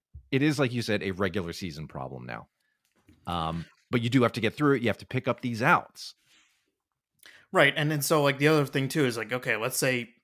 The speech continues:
Speaker 2: you're making a list of ten pitchers
Speaker 1: Okay.
Speaker 2: and ten pitchers you trust in, in, in the postseason. And I think because
Speaker 1: Mm-hmm.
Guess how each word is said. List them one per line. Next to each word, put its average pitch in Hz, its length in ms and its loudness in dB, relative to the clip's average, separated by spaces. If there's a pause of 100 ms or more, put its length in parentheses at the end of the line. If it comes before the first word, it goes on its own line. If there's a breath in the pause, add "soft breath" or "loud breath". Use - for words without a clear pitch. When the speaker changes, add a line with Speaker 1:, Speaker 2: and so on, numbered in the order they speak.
(120)
Speaker 2:
you're 120 240 -10
making 127 280 -4
a - 20 -2
list 120 180 -4
of 117 60 -16
ten 123 240 -4
pitchers - 560 -14 (760 soft breath)
Speaker 1:
Okay. 123 240 -2
Speaker 2:
and 110 360 -6
ten 147 160 -2
pitchers 143 240 -6
you 131 60 -8
trust 127 360 0
in, 117 220 -8
in, 110 280 -10
in 123 100 -10
the 113 60 -8
postseason. 127 500 -6
And 107 100 -8
I 110 160 -8
think 131 280 -6
because 127 640 -4
Speaker 1:
Mm-hmm. - 80 -20